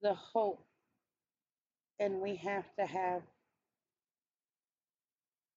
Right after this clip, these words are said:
the certainty of what we don't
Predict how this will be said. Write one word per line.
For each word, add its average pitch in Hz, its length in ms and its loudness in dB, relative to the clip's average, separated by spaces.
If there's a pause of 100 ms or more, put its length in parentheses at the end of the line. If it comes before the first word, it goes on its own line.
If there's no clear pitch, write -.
(300)
the 185 140 4
certainty 190 840 -4 (460)
of 190 180 2
what 185 320 0
we 180 140 -6
don't 175 320 -4